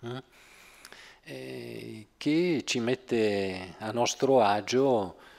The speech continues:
eh, nella nostra vita, nel nostro mondo. In fondo entriamo al mondo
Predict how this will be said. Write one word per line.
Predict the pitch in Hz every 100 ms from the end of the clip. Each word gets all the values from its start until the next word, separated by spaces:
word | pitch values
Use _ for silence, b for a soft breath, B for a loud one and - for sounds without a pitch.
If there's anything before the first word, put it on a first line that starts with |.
| B B -
eh, | 120 95 90 87 90 - -
nella | 104 117 107
nostra | 101 95 - 110
vita, | 101 170 - 101
nel | 95 98
nostro | 95 98 - - 101
mondo. | 143 131 95 90 95
In | 104
fondo | - 170 135
entriamo | 101 92 120 123 113
al | 107
mondo | 110 127 156 160 127 104 87